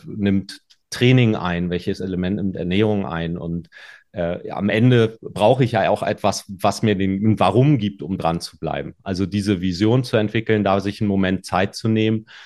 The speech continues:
Ähm, einige Menschen stellen halt vielleicht fest, ich habe sofort diese Vision, andere brauchen vielleicht einen, äh, einen gewissen Zeitraum, müssen, dürfen da ein bisschen reflektieren, bis sie diese Ent-,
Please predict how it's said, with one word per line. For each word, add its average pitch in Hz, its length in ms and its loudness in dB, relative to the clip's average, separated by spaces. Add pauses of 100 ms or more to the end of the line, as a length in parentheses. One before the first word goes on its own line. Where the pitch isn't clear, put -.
(280)
Ähm, 98 220 0
einige 107 380 2
Menschen 101 680 0 (220)
stellen 104 320 0
halt 98 160 0
vielleicht 95 320 -2
fest, - 320 -4
ich 104 100 -8
habe 95 140 -4
sofort 110 400 0
diese 113 260 0
Vision, 120 500 2
andere 104 420 0
brauchen 113 400 0
vielleicht 117 480 -2
einen, 113 260 -4 (460)
äh, - 40 -10
einen 107 720 0
gewissen 110 320 0
Zeitraum, 135 840 0
müssen, 110 720 -6
dürfen 107 260 -2
da 101 60 2
ein 101 80 0
bisschen 104 320 -2
reflektieren, 120 1080 0 (880)
bis 120 200 2
sie 110 140 0
diese 107 260 0
Ent-, 98 220 -2